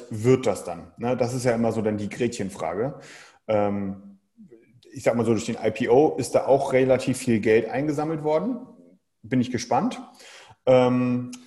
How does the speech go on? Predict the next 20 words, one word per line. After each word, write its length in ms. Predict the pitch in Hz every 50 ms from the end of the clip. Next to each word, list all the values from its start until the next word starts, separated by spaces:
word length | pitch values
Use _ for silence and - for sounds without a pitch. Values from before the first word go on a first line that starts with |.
| _ _ - - - 120 123
kleiner 320 | - 123 113 110 117 110
Fun-Fact 480 | - - 127 147 156 - 156 139 - -
ist 160 | 135 131 -
ja, 140 | 139 131 123
dass, 300 | 120 117 110 - - -
äh, 440 | - 113 107 101 101 104 101 101 98 101 - - - _
Allegro 680 | - 107 101 101 113 123 120 131 135 135 131 117 - - -
Amazon 480 | 127 165 170 156 127 107 113 107 107
dabei 260 | 101 110 98 104 104 104
geholfen 520 | 101 98 92 110 117 123 120 - 123 107
hat, 320 | 110 113 110 110 - -
äh, 160 | - 110 107 95
die 120 | 104 107
Marktplätze 600 | 104 107 117 - - - 117 110 110 - - 110
in, 460 | - - 113 110 104 104 104 104 104
äh, 640 | 104 104 107 110 107 104 104 104 101 101 104 104 104
Spanien 680 | - - - - - 107 107 113 117 117 117 113 113 110
und 340 | 110 - - 113 113 110 -
Italien 460 | - 117 - 135 139 151 135 107 98
aufzubauen. 640 | - - - - - - - - - - - -